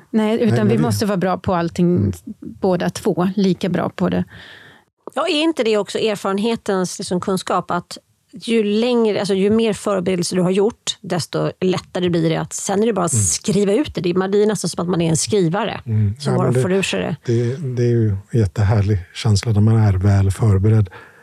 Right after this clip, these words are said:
Speaker 2: Och det märker man också, ju fler böcker man skriver, desto mer kan man ju om polisarbete och, och rättsmedicin och sånt. Så att
Speaker 1: Mm.
Speaker 2: det är
Speaker 3: Hur
Speaker 2: mer
Speaker 3: trogna är ni
Speaker 2: check.
Speaker 3: verkligheten i det?
Speaker 2: Eh,
Speaker 1: Väldigt
Speaker 2: väldigt,
Speaker 1: trogna.
Speaker 2: väldigt trogna,
Speaker 3: Mm.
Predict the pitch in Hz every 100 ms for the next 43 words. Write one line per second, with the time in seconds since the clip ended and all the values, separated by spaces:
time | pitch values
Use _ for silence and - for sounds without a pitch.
0 | - - 113 110 113 113 104 - 110 101
1 | 113 107 110 - 104 - 127 98 95 -
2 | 107 113 104 127 110 104 98 113 110 98
3 | 107 95 107 101 - 101 95 - - -
4 | - - - - 107 98 104 98 104 101
5 | - 107 101 95 117 107 95 107 95 -
6 | 180 - 104 - - - _ _ _ _
7 | _ _ - 220 175 196 208 262 - -
8 | 269 254 247 277 269 247 220 - 254 311
9 | - 226 220 214 240 190 339 - _ _
10 | 220 _ - 135 135 190 240 87 - -
11 | 175 160 170 135 - 107 101 107 101